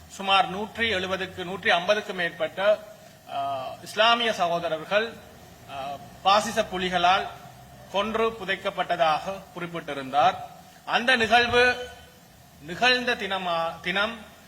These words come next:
இன்று போல் ஒரு, அஹ், ஜூலை மாதம் பனிரெண்டாம் திகதி ஆயிரத்தி தொள்ளாயிரத்தி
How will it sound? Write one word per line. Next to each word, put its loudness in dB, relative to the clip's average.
இன்று -2
போல் 6
ஒரு, -2
அஹ், -18
ஜூலை 4
மாதம் 0
பனிரெண்டாம் 0
திகதி -10
ஆயிரத்தி 2
தொள்ளாயிரத்தி 0